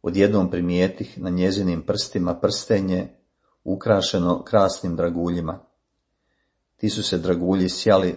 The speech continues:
takvim blistavim sjajem da je čitav lik blažene djevice stajao u moru svjetla.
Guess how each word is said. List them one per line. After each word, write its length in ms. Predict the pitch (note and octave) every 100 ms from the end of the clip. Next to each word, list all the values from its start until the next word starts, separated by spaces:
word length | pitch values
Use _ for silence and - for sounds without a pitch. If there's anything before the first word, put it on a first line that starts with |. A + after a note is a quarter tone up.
| -
takvim 380 | G#2+ - F#2 F2
blistavim 540 | G2 - F2 F2 E2+
sjajem 560 | - G#2+ G2 F2+ F2 -
da 140 | F#2+
je 100 | F2
čitav 360 | - A2+ - F2
lik 280 | F#2+ F#2+ -
blažene 500 | F2 F2+ G2 G2+ F2+
djevice 480 | F2+ F#2 F2+ - F2
stajao 560 | - G2 F#2 F2 E2+
u 100 | F#2+
moru 280 | F2+ F2+ F2
svjetla. 440 | - - D#2+ -